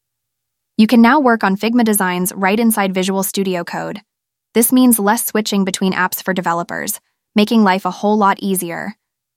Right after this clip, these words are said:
There's even a shortcut to open Figma without leaving V S Code. Two. Quick Dev Mode. Toggle. By hitting Shift plus D, designers can swiftly switch between development modes, speeding up the design process.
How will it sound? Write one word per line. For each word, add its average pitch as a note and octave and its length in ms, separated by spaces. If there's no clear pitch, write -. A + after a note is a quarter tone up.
There's G#3+ 200
even B3+ 200
a A#3 80
shortcut A3 500
to - 140
open G3+ 260
Figma G3 340
without G3 340
leaving F#3+ 260
V F3 160
S F3+ 140
Code. F3 340
Two. F#3+ 300
Quick C4 320
Dev G3 240
Mode. E3+ 360
Toggle. G#3+ 460
By A#3 140
hitting D#4 320
Shift - 380
plus G#3 220
D, F#3 320
designers A3+ 480
can G#3+ 160
swiftly A#3+ 460
switch - 360
between G3+ 300
development G3+ 480
modes, E3 420
speeding A#3+ 420
up G#3+ 140
the G3 80
design G3 380
process. - 600